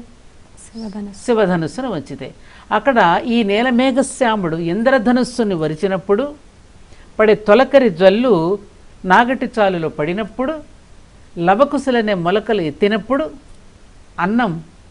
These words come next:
Speaker 2: మన నోటికి వస్తున్నప్పుడు అదే జగత్తుకు కళ్యాణం.
Speaker 1: అబ్బా.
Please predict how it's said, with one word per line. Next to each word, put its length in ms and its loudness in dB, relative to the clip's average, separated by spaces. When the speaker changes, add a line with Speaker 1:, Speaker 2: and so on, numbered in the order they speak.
Speaker 2:
మన 120 -4
నోటికి 460 -6
వస్తున్నప్పుడు 720 -6
అదే 240 -4
జగత్తుకు 680 -6
కళ్యాణం. 760 -12
Speaker 1:
అబ్బా. 240 -16